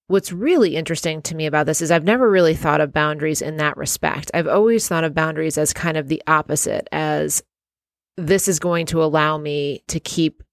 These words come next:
my energy. This is going to allow me to focus on what brings me joy, what goes along with my core values. So I can see why the word boundary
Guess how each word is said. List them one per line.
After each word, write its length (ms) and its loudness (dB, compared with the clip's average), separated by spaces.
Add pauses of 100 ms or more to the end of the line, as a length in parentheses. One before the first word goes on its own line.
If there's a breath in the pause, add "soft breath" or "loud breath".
(140)
my 460 2
energy. 640 -6
This 180 -2
is 120 0
going 220 0
to 120 0
allow 260 4
me 140 -2
to 80 -4
focus 760 0 (520 loud breath)
on 580 2 (300)
what 500 2
brings 420 -4
me 280 2
joy, 420 0
what 240 0
goes 220 2
along 320 0
with 160 -4
my 100 -2
core 340 -2
values. 880 0 (380)
So 160 -2
I 80 4
can 140 -2
see 260 0
why 160 2
the 140 0
word 680 0
boundary 960 -4